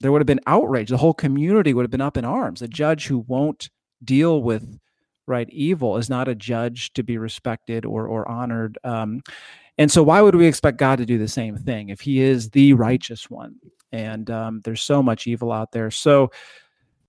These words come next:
I, I, I think, you know, that, and it, it is difficult. I, I mean, I, I don't wanna acknowledge, or I want to acknowledge that, uh,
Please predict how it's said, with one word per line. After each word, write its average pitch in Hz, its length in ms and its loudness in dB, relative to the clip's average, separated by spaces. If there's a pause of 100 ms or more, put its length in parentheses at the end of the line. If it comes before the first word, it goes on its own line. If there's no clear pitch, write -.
(160)
I, 156 240 4
I, - 120 2
I 147 40 6
think, 156 260 2 (720)
you 165 140 -2
know, 147 120 2
that, 156 200 2
and 156 120 -2
it, 185 160 2
it 202 320 6
is 220 200 -2
difficult. 156 520 -4
I, 117 180 -8
I 123 120 -8
mean, 123 180 -8
I, 123 180 -8
I 139 80 -10
don't 151 120 -6
wanna 135 160 -4
acknowledge, 123 960 -6
or 120 80 -2
I 120 60 2
want 160 200 4
to 147 100 4
acknowledge 110 520 -2
that, 117 260 -8
uh, 120 240 -8